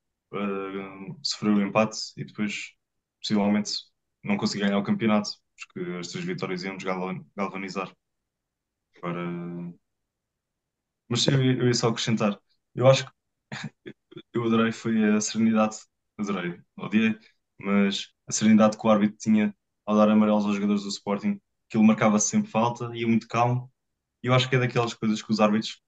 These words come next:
têm demasiado tempo a pensar. E eles, quando começam a pensar demasiado, pensam assim: "Eu, se não der amarelo aqui, vou ser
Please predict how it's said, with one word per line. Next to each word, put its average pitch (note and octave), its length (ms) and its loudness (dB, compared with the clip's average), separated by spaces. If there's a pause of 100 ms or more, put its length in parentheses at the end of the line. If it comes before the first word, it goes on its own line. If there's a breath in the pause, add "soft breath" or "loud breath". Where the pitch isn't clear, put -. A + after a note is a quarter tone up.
(180)
têm A2+ 120 2
demasiado A2+ 360 6
tempo A2+ 220 -4
a G#2+ 60 -4
pensar. G#2 400 0 (840)
E A#2 80 -4
eles, A2+ 160 -2
quando A2+ 220 -2
começam A2+ 300 -2
a G#2+ 40 -4
pensar A2 260 -2
demasiado, G#2+ 420 2
pensam - 220 -8
assim: F#2 220 -6
"Eu, F#2+ 240 -8
se - 160 -8
não G#2+ 100 4
der G#2 100 4
amarelo G#2+ 320 4
aqui, A2 200 -4
vou G#2 120 -4
ser G#2 240 -6